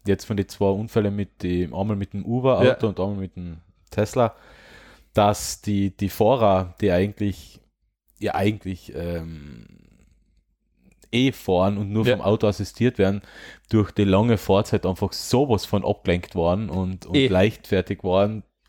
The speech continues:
Speaker 1: dass sie einfach nicht mehr im, den Straßenverkehr beobachtet haben.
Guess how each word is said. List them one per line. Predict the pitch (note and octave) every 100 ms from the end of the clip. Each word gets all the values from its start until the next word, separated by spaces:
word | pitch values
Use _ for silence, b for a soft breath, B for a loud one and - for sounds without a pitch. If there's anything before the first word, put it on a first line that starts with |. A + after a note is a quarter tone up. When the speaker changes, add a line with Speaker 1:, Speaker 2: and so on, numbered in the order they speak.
| -
Speaker 1:
dass | F2 - -
sie | A2+
einfach | - F#2+ G2 -
nicht | G2
mehr | F#2+ G2+
im, | F2 G2 E2+ F2
den | G2 G2
Straßenverkehr | - D#3 A2+ - F2+ E2+
beobachtet | - C2+ D2+ - D2 -
haben. | -